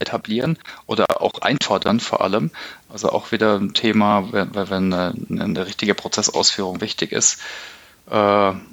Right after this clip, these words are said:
manchmal bei manchen Themen, das ist vielleicht auch in der Produktion so ein Thema, hab ich, hab ich einen hohen Personalwechsel,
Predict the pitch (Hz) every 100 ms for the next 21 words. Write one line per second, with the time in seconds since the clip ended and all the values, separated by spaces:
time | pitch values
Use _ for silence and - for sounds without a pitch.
0 | - _ _ 104 107 123 101 98 95 107
1 | 104 90 - 101 104 104 104 - - 101
2 | - - - 98 - 104 95 - 107 101
3 | - 104 107 107 104 - 104 101 101 -
4 | 117 110 117 120 110 101 - 110 104 95
5 | 113 117 - - 113